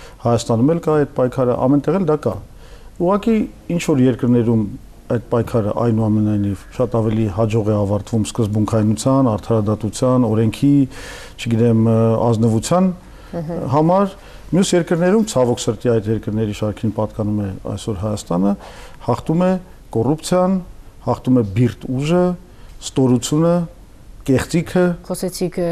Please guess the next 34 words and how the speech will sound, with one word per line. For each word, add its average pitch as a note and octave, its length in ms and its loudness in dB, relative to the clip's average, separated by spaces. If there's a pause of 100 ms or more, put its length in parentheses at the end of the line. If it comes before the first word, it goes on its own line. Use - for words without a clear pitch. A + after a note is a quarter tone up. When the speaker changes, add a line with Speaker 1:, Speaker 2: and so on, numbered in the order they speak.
(120)
Speaker 2:
սրա E3+ 320 -4
մասին, E3 480 0
իմ D#4 80 4
առաջինը B3+ 440 2
մտքից A#3 360 -2
սա A3+ 240 2
եկա, G3+ 380 0
որ F#3 260 0
դուք F3+ 240 -4
այն F3 180 0
ուժն F#3 320 -2
եք, A#3 240 -2
որ, F3 540 0
ը, E3+ 160 -2 (720)
ձեր F#3 240 0
հայացքը G#3+ 340 2
ուղղեցիք E3+ 400 0
դեպի E3+ 280 0
Ռուսաստան E3 600 0
և F#3+ 140 0
համաձայն F3+ 420 0
եք F3+ 80 -2
գոնե G#3 300 2
այս E3 180 0
հարցում D#3 380 -6
արտաքին, D#3+ 500 -6
հա, A#3+ 80 -4
այս A3+ 160 -4
հարցերում A3 400 -2
համաձայն F#3+ 400 -2
եք A3 180 -2 (380)
իշխանության F#3 600 -2
քաղաքականության F3 840 -2
հետ։ E3 240 -4